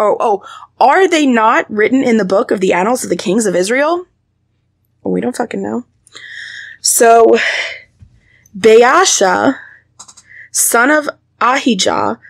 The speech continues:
of the house of Ish-, Issachar, plotted against him, and he struck him down at Gibbethon, a Philistine town,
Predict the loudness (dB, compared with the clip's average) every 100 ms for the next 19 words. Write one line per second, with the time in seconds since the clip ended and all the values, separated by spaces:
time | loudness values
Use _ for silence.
0 | -20 -6 -4 -2 -2 -2 -2 -2 -2 -4
1 | -2 -2 -4 -10 _ -4 -2 -2 -6 -4
2 | -4 -4 -4 -6 -20 -20 -12 -4 -2 -2
3 | -2 -2 -2 -4 -4 -8 -8 -6 -4 -2
4 | -2 -4 -6 -6 -8 -6 -4 -2 -2 -2
5 | -2 -4 -4 -4 -6 -6 -6 -6 -6 -8
6 | -16 -6 -2 -2 0 0 0 -2 -2 -2
7 | -4 -4 -6 -8